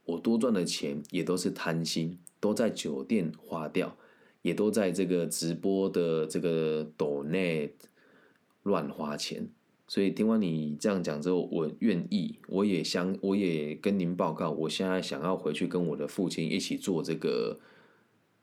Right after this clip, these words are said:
装修的统包。那谢谢你让我理解这个社会的黑暗。然后最后由衷的感谢您说出的那一句话，我也看到了现场的这个，这个检调单位人员，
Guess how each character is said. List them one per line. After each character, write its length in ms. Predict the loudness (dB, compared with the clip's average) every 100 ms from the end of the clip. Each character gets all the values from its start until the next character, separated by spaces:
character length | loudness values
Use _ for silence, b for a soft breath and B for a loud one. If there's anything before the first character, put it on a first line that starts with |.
| _ _ _
装 200 | 0 0
修 220 | 2 2
的 360 | 4 2 0 -4 -14 _
统 280 | -8 -6 -6
包。 340 | -4 -4 -6 -10 _ -2
那 80 | 0
谢 200 | 0 0
谢 120 | 0
你 140 | 0
让 220 | 0 0
我 80 | 0
理 180 | -2 -4
解 160 | -4 -4
这 140 | -2
个 100 | -2
社 220 | -2 -2 0
会 140 | 0
的 160 | 0 -4
黑 220 | -4 -4
暗。 200 | -4 -8 _ -8
然 100 | -2
后 160 | 0 0
最 160 | 2 2
后 180 | 4 4
由 160 | 4
衷 160 | 4 2
的 80 | 2
感 220 | 2 0
谢 100 | 2
您 380 | 2 2 -2 -4 _ B B B B B _ -8
说 160 | 0 2
出 140 | 4
的 60 | 4
那 160 | 4
一 60 | 2
句 180 | 2 2
话， 360 | 2 0 -2 -10 -14 -4
我 120 | 2 4
也 80 |
看 200 | 4 2
到 120 | 2 2
了 100 | 2
现 240 | 2 2
场 200 | 0 -2
的 100 | 0
这 160 | 2 2
个， 380 | 2 2 0 -4 B B B B B B B _ _ -2
这 120 | 2
个 360 | 4 4 2 0
检 360 | -4 -2 0
调 140 | 2 2
单 180 | 4
位 120 | 2 2
人 200 | 2 2
员， 360 | 0 0 -6